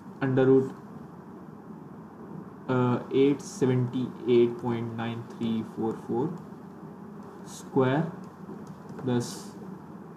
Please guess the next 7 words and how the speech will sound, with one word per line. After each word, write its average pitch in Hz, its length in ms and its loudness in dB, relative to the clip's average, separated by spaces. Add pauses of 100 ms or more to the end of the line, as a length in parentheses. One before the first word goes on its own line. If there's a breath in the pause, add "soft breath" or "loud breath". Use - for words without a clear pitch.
(1000)
four 147 240 8
forty-four 127 720 4 (1300)
point 120 260 2
one 143 400 4 (1200)
five 123 340 4 (240)
eight 117 220 6 (260)
square. - 540 0